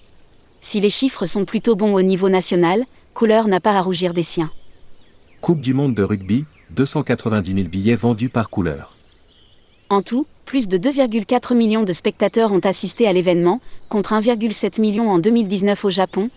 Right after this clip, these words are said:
Speaker 1: d'après le site Sport et Tourisme. Sur ce chiffre, près de six cent mille personnes sont venues de l'étranger, dont quarante-cinq pour cent d'Angleterre. Couleur s'est justement occupé d'une partie de ses supporters.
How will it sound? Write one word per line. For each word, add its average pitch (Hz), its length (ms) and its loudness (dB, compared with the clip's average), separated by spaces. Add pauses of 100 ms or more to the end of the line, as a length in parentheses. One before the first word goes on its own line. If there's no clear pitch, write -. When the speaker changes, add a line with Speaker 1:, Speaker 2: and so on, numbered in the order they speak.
(240)
Speaker 1:
d'après 185 300 0
le 185 80 2
site 196 240 -2
Sport 208 300 0
et 190 60 -4
Tourisme. 165 460 -6 (840)
Sur - 220 -4
ce 226 120 0
chiffre, - 400 -4 (220)
près 233 160 -2
de 196 100 -2
six 226 160 0
cent 269 180 4
mille 269 180 4
personnes 226 420 2
sont 220 160 0
venues 214 240 2
de 190 100 2
l'étranger, 196 540 0 (260)
dont 180 160 2
quarante-cinq 254 580 2
pour 214 160 -4
cent 214 140 0
d'Angleterre. 175 640 0 (800)
Couleur 254 380 2
s'est 208 140 0
justement 233 500 0
occupé 226 380 -2
d'une 190 180 -2
partie 220 300 -2
de 190 80 -2
ses 180 160 -2
supporters. 165 720 -4